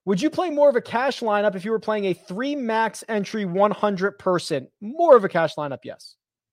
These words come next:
Do you like going back to Sam Burns this week? Yes, big time. So fun fact.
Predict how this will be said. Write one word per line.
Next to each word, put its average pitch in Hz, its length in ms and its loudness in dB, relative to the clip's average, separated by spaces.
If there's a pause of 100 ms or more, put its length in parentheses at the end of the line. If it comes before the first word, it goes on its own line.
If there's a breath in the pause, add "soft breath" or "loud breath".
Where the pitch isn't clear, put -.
(960)
Do 185 80 -4
you 220 60 0
like 277 320 6
going 254 240 6
back 233 320 0
to 233 80 -10
Sam 226 260 -6
Burns 208 240 -4
this 190 180 -8
week? 165 300 -10 (300)
Yes, 120 760 -10 (300)
big 170 180 -2
time. 117 220 -8
So 170 260 2
fun 233 280 -2
fact. 156 340 0